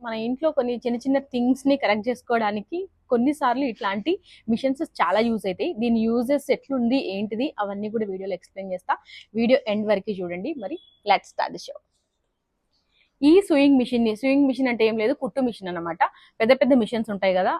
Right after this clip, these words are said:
ఇంకా టెక్నాలజీ పెరుగుతుంది కాబట్టి షార్ట్ కట్ మిషన్స్ అయితే వచ్చేసినాయి.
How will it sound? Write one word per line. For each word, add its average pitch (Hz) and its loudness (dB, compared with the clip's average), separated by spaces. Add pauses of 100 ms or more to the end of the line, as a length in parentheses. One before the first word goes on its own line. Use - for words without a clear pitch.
ఇంకా 208 -6
టెక్నాలజీ 220 -2
పెరుగుతుంది 202 -4
కాబట్టి 196 -2
షార్ట్ 294 0
కట్ 320 4
మిషన్స్ 226 -2
అయితే 196 -2
వచ్చేసినాయి. 202 -6